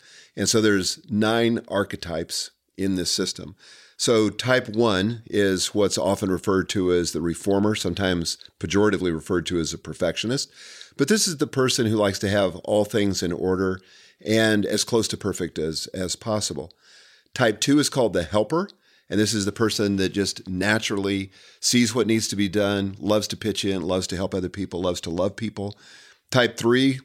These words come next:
is the achiever. That's what I am. Person that just naturally likes to be productive, likes to achieve things, likes to check off lists. Then there's, uh, number four, sometimes called the individualist or the romantic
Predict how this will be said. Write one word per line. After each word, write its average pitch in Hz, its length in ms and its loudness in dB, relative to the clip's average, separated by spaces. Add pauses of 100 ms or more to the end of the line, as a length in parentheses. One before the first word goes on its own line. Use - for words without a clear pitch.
(120)
is 98 300 2
the 92 140 2
achiever. 120 640 2
That's 95 240 -4
what 90 240 0 (160)
I 95 140 -2
am. 110 360 0 (320)
Person 110 280 2
that 101 80 4
just 95 260 0
naturally 104 720 0 (240)
likes 95 280 2
to 92 100 -4
be 87 100 0
productive, 101 720 -2
likes 90 240 -2
to 90 100 -4
achieve 101 360 0
things, 98 340 0
likes 87 220 -6
to 85 120 -10
check - 260 -4
off 90 200 -2
lists. 98 420 -2 (560)
Then 117 160 4
there's, 110 460 4
uh, 101 520 2
number 110 260 4
four, 143 340 2
sometimes 107 340 0
called 101 400 0
the 98 100 0
individualist 113 680 0
or 95 160 0
the 87 80 -2
romantic 98 760 -2